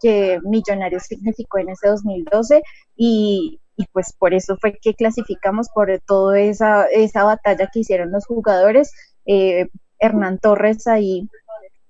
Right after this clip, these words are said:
creo que hizo un muy, unos muy buenos cambios, eh, sacando a Omar Vázquez y, digamos,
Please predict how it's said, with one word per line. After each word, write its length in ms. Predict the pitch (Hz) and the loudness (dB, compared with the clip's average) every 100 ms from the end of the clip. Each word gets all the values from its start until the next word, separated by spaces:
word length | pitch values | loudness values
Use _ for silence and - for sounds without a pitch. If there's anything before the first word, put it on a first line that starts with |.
| _ | _
creo 220 | - 233 - | 0 2 4
que 200 | 233 226 | 4 4
hizo 300 | 233 214 214 | 2 0 -2
un 200 | 208 214 | 0 0
muy, 300 | 214 220 208 | 0 0 -2
unos 440 | 247 240 233 233 240 | 0 0 0 0 4
muy 260 | 262 277 | 6 6
buenos 300 | 269 254 269 | 4 2 0
cambios, 500 | - 240 226 240 247 - | -4 -4 0 2 0 0
eh, 260 | 220 214 196 - _ 202 | 0 0 -2 -8 _ -10
sacando 500 | 226 214 214 190 185 | -2 -2 -2 -2 2
a 80 | 196 | 2
Omar 240 | 208 208 | 2 0
Vázquez 420 | 214 226 233 226 - _ _ _ | 0 0 -2 -4 -8 _ _ _
y, 680 | 202 202 202 196 190 185 170 - - - - - - | -6 -2 0 0 -2 -2 -4 -8 -16 -20 -20 -16 -6
digamos, 380 | 208 196 196 | -4 -2 -4